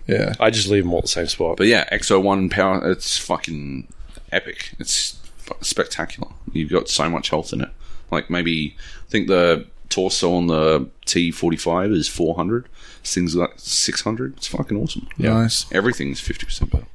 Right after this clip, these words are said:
Speaker 3: It's fucking sweet.
Speaker 1: But how often do you run out of power?
Speaker 3: Not that often.
Speaker 1: And do you have lots of power things? I was always worried about that.
Speaker 3: I took a perk where I, uh, I've got, like, I'm, like, I've, uh, three levels in it,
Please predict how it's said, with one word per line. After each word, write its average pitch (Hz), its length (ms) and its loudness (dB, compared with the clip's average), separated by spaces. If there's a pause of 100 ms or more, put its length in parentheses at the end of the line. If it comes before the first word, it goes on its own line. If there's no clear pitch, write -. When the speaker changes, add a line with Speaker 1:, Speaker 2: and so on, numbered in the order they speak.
(120)
Speaker 3:
It's - 80 -14
fucking - 380 -6
sweet. - 380 -2
Speaker 1:
But 190 220 10 (180)
how 185 160 12
often 196 220 8
do 160 60 12
you 156 100 12
run 147 100 10
out 135 80 10
of 117 80 6
power? 120 360 6 (960)
Speaker 3:
Not - 160 -10
that - 80 -6
often. - 240 -8 (400)
Speaker 1:
And 127 200 6
do 127 120 8
you 131 60 10
have 135 140 10
lots 135 160 8
of - 60 6
power 120 260 8
things? 160 380 2
I 123 140 8
was 117 180 2
always 120 240 8
worried 113 240 8
about 107 200 6
that. 92 180 4
Speaker 3:
I 92 40 0
took 120 200 2
a 98 40 2
perk 92 440 2
where 80 240 2
I, 78 200 2
uh, 71 520 2
I've - 140 -8
got, 78 120 2
like, 73 240 0 (920)
I'm, 69 240 -4
like, 64 240 0
I've, 73 200 -4 (200)
uh, 65 120 -8
three - 360 0
levels 82 320 0
in 107 100 0
it, 131 100 -6